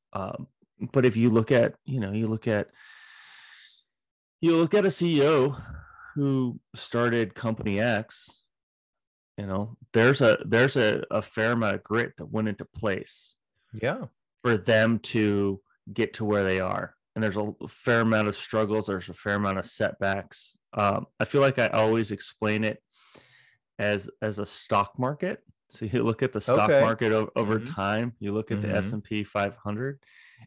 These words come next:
Speaker 1: and you, it's not always just going up, especially these days. <laughs> It's
Speaker 2: Yeah,
Speaker 1: not
Speaker 2: yeah.
Speaker 1: al-,
Speaker 2: Mm-hmm.
Speaker 1: it's not always just going up. There's, there's a setback.
Speaker 2: Mm-hmm.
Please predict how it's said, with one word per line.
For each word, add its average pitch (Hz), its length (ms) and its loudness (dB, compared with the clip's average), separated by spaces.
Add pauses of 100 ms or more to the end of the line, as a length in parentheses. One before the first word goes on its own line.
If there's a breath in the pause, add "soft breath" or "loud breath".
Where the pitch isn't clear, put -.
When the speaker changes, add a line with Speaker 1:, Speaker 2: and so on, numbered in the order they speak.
(140)
Speaker 1:
and 104 180 0
you, 107 280 2
it's - 260 -6
not 120 300 2 (240)
always 120 420 4
just - 300 -2
going 107 320 0
up, 101 180 -2 (160)
especially 247 500 -2
these 110 240 0
days. 98 380 -4
<laughs> - 140 -6
It's 139 160 2
Speaker 2:
Yeah, 113 100 6
Speaker 1:
not 196 180 4
Speaker 2:
yeah. - 100 4
Speaker 1:
al-, 170 100 4
Speaker 2:
Mm-hmm. 95 180 -8 (380 loud breath)
Speaker 1:
it's 143 180 0
not 175 220 4
always 156 360 4
just 131 220 -4
going 123 220 -2
up. 185 240 0
There's, 123 360 -2 (100)
there's 120 180 -6
a 117 40 -10
setback. - 480 -2 (480)
Speaker 2:
Mm-hmm. 87 540 -8